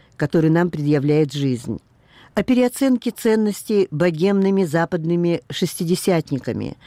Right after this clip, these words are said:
и о праве человека самому выбирать способ ухода в мир иной.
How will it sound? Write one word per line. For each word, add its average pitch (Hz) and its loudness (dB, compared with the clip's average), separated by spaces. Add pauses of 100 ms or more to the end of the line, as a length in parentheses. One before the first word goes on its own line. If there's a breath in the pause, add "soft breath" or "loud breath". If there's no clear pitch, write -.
(220 loud breath)
и 160 2
о 165 2
праве 165 0
человека 156 0
самому 185 2
выбирать 143 -2 (200 soft breath)
способ - -4
ухода 135 -2
в 147 -2
мир 139 2
иной. 113 -4